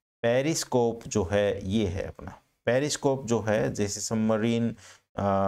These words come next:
और, अ, जो नौसेनाएं हैं वो यूज़ करती है, अ, तो इसको पेरिस्कोप बोलते हैं, जो पानी के नीचे देखने में मदद करता है ऐसा कह लीजिए।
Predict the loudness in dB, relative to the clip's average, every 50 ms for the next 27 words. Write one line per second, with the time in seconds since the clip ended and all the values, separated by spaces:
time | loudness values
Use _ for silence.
0 | 2 2 2 2 2 2 2 2 2 2 2 2 2 2 0 0 -2 -4 -4 -2
1 | 0 0 2 2 0 0 -2 -6 -12 _ _ _ _ _ _ -4 -2 0 0 0
2 | 0 0 0 2 2 2 2 2 0 0 0 0 2 2 2 2 2 2 2 2
3 | 0 0 0 0 -2 -2 -2 -2 -4 -4 -2 0 -2 -2 -4 -6 -12 -20 -20 _
4 | _ _ _ _ _ _ _ _ _ -12 -12 -12 -12 -14 _ _ _ _ _ -6
5 | -2 -2 -2 -2 -2 -2 -4 -2 0 0 0 0 0 -2 -4 -4 0 0 0 0
6 | -2 -6 -8 -4 -2 0 0 0 -2 -2 -4 -4 -2 -2 -4 -4 -4 -2 0 0
7 | 2 2 0 0 0 0 -2 0 -2 -2 -2 -2 0 0 -2 -2 -4 -2 -2 -2
8 | 0 0 0 0 0 2 2 2 2 2 2 0 -2 -2 -2 -4 -4 -2 -2 0
9 | 0 0 0 -2 -4 -4 -4 -4 -4 -6 -6 -6 -4 -4 -4 -4 -4